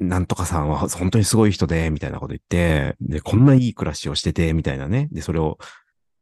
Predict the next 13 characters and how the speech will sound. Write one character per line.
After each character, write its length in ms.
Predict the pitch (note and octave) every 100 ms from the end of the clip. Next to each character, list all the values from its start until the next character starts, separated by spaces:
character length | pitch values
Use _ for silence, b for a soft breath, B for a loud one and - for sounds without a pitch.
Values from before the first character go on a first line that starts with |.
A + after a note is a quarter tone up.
| -
五 160 | D2 F2
十 200 | D#2+ F2+
人 180 | F2 E2+
ぐ 80 |
ら 80 | D#2+
い 60 | D2
の 100 | C#2
さ、 340 | - C#2+ B1+ -
会 180 | - D2
議 120 | D#2
室 180 | - D2+
で 80 |
さ、 460 | C2 - C2+ - -